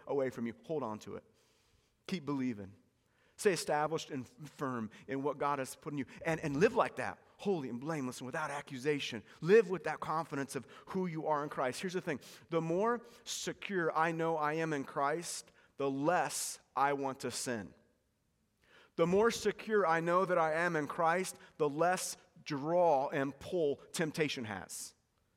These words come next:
You say, "Well, well, I thought, I thought, uh, you know, if, if I give my life to Christ and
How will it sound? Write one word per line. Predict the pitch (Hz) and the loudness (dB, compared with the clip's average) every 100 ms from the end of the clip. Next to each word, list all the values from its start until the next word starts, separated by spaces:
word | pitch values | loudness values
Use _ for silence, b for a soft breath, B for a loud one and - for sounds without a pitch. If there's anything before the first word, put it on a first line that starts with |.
| _ _ _ _ - | _ _ _ _ -10
You | 196 | 2
say, | 226 | 4
"Well, | 202 202 | 6 8
well, | 202 208 190 | 6 4 2
I | |
thought, | 208 202 | 0 -2
I | 214 | -2
thought, | 220 180 B B | 0 -2 B B
uh, | 175 170 | -2 0
you | 196 | 2
know, | 180 | 2
if, | 156 151 | 0 -4
if | - | -2
I | 170 170 | -2 0
give | 170 | 2
my | |
life | 175 180 | 2 2
to | 165 | 0
Christ | - 180 190 196 | 0 2 2 0
and | - | -2